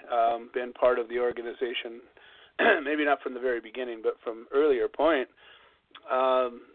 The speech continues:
had already gone off on their own direction and, um, you know, caused a little trouble, or tried to anyways. But at the end of the day, um, even back then, we, we held together. Um, we brought in a lot of new members.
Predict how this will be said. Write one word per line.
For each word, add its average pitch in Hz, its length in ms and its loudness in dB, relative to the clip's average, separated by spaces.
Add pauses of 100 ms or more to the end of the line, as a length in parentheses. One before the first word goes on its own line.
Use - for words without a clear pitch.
(160)
had 156 140 6
already 151 540 6
gone 147 240 0
off 147 220 2
on 143 120 -4
their 139 180 0
own 143 160 -2
direction 139 760 0
and, 120 220 -10 (580)
um, 135 500 -2 (120)
you 277 80 -6
know, 254 240 -6 (120)
caused 262 300 2
a - 60 -4
little 175 200 2 (100)
trouble, 123 200 0
or 123 200 2
tried 110 300 -4 (120)
to 113 140 -4
anyways. 107 420 -10 (140)
But 123 160 4 (460)
at - 60 -16
the 196 100 4
end 202 100 0
of 175 60 0
the 151 60 -4
day, 143 380 4 (340)
um, 131 480 -4 (100)
even 147 220 -4
back 143 240 2
then, 131 340 -6 (180)
we, 120 180 -10 (140)
we - 120 -16
held 127 220 0
together. 131 500 0 (840)
Um, 107 640 -8 (380)
we 110 220 -14
brought 123 220 4
in 123 140 0
a 113 60 -4
lot 123 240 4
of 117 100 2
new 127 160 -2
members. 135 640 4